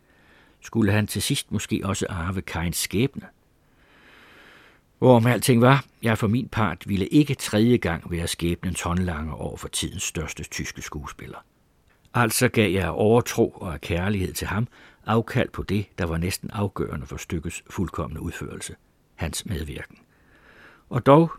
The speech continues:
selv mit offer formåede ikke at beskytte ham. Det hjalp ikke, at jeg nægtede ham rollen.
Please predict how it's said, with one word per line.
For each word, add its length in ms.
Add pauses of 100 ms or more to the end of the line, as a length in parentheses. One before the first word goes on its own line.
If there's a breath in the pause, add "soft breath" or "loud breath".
(140)
selv 280
mit 200
offer 280
formåede 580
ikke 120
at 60
beskytte 380
ham. 160 (880 soft breath)
Det 80
hjalp 400
ikke, 200
at 60
jeg 80
nægtede 360
ham 120
rollen. 380